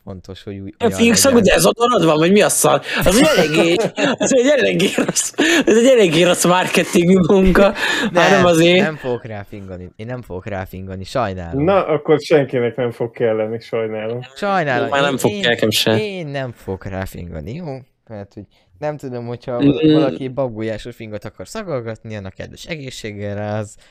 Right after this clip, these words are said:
Speaker 1: az plusz tízezer forintot fog fizetni a tokért, akkor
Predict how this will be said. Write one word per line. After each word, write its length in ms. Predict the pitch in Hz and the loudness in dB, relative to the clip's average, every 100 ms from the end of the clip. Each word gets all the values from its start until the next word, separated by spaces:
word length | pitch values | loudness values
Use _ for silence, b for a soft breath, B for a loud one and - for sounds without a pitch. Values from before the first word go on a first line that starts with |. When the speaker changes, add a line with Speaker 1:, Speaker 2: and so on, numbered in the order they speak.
| b | b
Speaker 1:
az 200 | - 110 | -8 -8
plusz 200 | - 127 | -6 -8
tízezer 420 | - 117 104 107 | -6 -8 -4 -6
forintot 280 | 104 107 101 - | -4 -6 -8 -8
fog 180 | 104 | -10
fizetni 500 | - 165 143 123 110 | -8 -6 -2 -4 -4
a 60 | 107 | -6
tokért, 460 | - 110 110 104 104 | -4 -6 -4 -4 -6
akkor 420 | - - 98 | -14 -10 -10